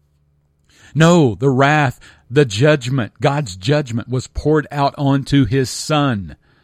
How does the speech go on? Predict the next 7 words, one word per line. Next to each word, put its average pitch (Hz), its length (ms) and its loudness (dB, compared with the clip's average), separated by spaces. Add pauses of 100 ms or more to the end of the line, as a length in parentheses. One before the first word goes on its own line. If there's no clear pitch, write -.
(240)
at 165 200 0
the 170 100 0
cross. 156 640 2 (220)
He 185 260 2
took - 380 0
your 147 260 2
judgment. 120 560 -2